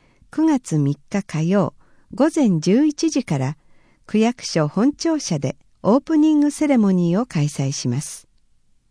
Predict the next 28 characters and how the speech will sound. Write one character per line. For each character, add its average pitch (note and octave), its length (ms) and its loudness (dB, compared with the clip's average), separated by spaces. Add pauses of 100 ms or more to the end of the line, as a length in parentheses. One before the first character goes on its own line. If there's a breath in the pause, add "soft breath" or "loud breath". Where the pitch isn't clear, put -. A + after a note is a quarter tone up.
(1400)
防 G#3+ 140 2
災 B3 240 0
週 A#3+ 220 0
間 F#3 280 0
の F3+ 100 0
催 G#3 360 2
し C#4 180 -4
で D4+ 140 0
も、 G#3 220 2 (280)
起 - 120 -10
震 G#3 260 2
車 E3+ 180 -4
は G3+ 220 -2
体 D#3+ 200 -2
験 D3 240 -2
で C#3 100 -6
き - 140 -6
ま C3 140 -4
す。 - 260 -14 (1400)
新 D4+ 400 -2
し E4 240 0
い A3 60 -4
起 - 100 -10
震 A#3 260 2
車 D#3 180 -2
の C3+ 160 -2
特 - 300 -12
徴。 D3+ 420 -4